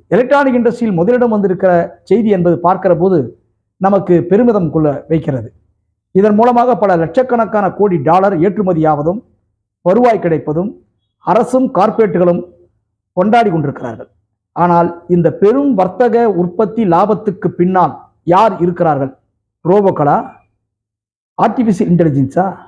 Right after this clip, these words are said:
இல்லை. லட்சக்கணக்கான இளம் பெண் தொழிலாளிகளும் ஆண் தொழிலாளிகளும் தான் இந்த மிகப்பெரிய சாதனையினுடைய ஆணி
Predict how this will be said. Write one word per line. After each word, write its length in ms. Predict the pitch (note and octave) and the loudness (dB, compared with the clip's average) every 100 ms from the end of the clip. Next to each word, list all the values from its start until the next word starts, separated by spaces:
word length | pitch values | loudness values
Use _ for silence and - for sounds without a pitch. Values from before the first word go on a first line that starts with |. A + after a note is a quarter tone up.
| _ _ - | _ _ -2
இல்லை. 260 | A3+ B3+ C#3+ - - _ _ _ _ _ - | 0 2 -2 -10 -20 _ _ _ _ _ -4
லட்சக்கணக்கான 680 | E3 F3 C#4+ B3 B3 A3 G#3+ | -4 0 0 2 0 0 0
இளம் 280 | F3 A3 B3 | 2 2 0
பெண் 180 | A3 G#3 | 0 -2
தொழிலாளிகளும் 580 | F3 G#3+ A3 G3 F#3 F3+ | 0 2 2 2 0 0
ஆண் 220 | D#3+ G#3+ F#3+ | 0 -2 0
தொழிலாளிகளும் 480 | F#3 F3 E3 D#3+ D#3+ | 0 2 0 0 -2
தான் 140 | E3+ - _ _ _ _ | -2 -8 _ _ _ _
இந்த 220 | F#3 G3 E3+ D#3 | -2 2 2 2
மிகப்பெரிய 460 | F3+ A#3+ A#3+ B3+ B3 | 2 2 0 0 0
சாதனையினுடைய 720 | F#3 G3+ G#3 F#3+ E3+ D#3 D#3 D3+ D3+ - - _ _ _ _ - | 2 0 0 -2 -2 0 0 0 -4 -8 -20 _ _ _ _ -6
ஆணி 360 | D#3+ G#3+ B3 | 0 2 4